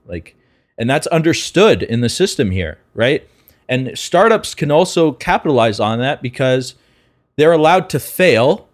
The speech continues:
and the people that work for them can go next door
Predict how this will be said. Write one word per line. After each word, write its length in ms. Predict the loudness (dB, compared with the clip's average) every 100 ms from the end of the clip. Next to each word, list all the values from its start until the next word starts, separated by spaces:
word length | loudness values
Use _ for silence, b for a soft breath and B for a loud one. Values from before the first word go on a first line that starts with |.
| _
and 100 | -6
the 40 | -4
people 280 | -4 0 0
that 140 | 2
work 260 | 0 -2 -4
for 260 | -12 -6
them 340 | -4 -2 -4 -10 _ _ _ _
can 140 | -6 0
go 200 | 0 2
next 280 | 0 -4 -4
door 400 | 0 0 -2